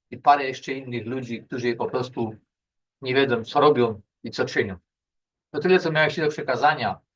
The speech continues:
I czekam z niecierpliwością na godzinę dwudziesta zero zero. Mam nadzieję, że się nie zesrasz i naprawdę wyciągniesz na mnie jakieś konkretne rzeczy. Bo jeżeli nie, no to przesrane będzie po prostu. Znowu się załamię. Pozdrawiam serdecznie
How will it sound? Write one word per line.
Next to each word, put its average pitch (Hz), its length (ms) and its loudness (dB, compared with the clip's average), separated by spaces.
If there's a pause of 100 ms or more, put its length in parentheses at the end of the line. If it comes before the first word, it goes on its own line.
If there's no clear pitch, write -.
(220)
I 123 80 -14
czekam 196 420 0
z 175 60 -8
niecierpliwością 175 800 -2
na 147 180 2
godzinę 147 360 -2
dwudziesta 160 460 -4
zero 143 200 -4
zero. 135 280 -2
Mam 143 100 -10
nadzieję, 165 460 4
że 160 80 -2
się 156 160 -6
nie 151 160 -2
zesrasz 165 540 2 (400)
i 139 100 -10
naprawdę 156 560 2
wyciągniesz 147 580 -2
na 165 260 2
mnie 151 140 -10
jakieś 131 380 -8
konkretne 131 640 -6
rzeczy. 123 400 -6 (460)
Bo 139 100 -2
jeżeli 151 440 -2
nie, 185 440 -2
no 120 80 -10
to 123 120 -8
przesrane 165 600 -4
będzie 120 300 -6
po 95 120 -16
prostu. 95 420 -16 (420)
Znowu 185 380 0
się 170 140 -8
załamię. 127 400 0 (560)
Pozdrawiam 175 440 0
serdecznie 151 800 -6